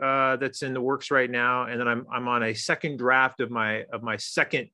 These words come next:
children's book. So I, I write, I've been writing a, I launched a children's series called Myron Pesky, uh, and the Basketball Nightmare last year, or actually earlier, uh, le-, excuse me, right before Thanksgiving, American Thanksgiving holiday in November. Uh,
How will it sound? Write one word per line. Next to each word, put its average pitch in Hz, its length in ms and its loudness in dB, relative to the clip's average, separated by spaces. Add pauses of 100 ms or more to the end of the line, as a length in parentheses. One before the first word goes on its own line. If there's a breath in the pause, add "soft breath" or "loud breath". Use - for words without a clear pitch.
children's 175 420 6
book. - 240 -14 (420 soft breath)
So 135 140 0
I, 135 60 2
I 127 100 0
write, 131 360 2
I've 131 220 -6
been 131 100 -6
writing 131 280 2
a, 113 60 2
I 117 180 -2
launched 143 340 0
a 131 60 -4
children's 135 480 0
series 117 240 0
called 117 240 -4
Myron 117 280 0
Pesky, 113 560 -4 (460)
uh, 110 380 2
and 131 100 -6
the 117 60 -2
Basketball 120 420 0
Nightmare 113 480 -2
last 117 420 0
year, 131 120 -2
or 131 40 2
actually 151 280 0
earlier, 131 340 0 (260)
uh, 120 120 -2
le-, 190 180 0
excuse 160 240 -2
me, 113 140 -6 (160 soft breath)
right 165 80 8
before 156 220 4
Thanksgiving, 127 540 -2
American 120 360 0
Thanksgiving 113 420 -4
holiday 110 400 2
in 101 80 -6
November. 107 500 -4 (380)
Uh, 110 300 2